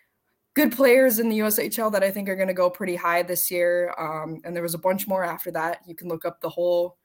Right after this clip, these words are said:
final central scouting list if you want to, but, uh, those are just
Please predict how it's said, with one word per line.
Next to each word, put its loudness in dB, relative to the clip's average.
final 0
central -2
scouting -2
list -4
if -8
you -8
want -4
to, -4
but, -6
uh, -6
those -4
are -10
just -6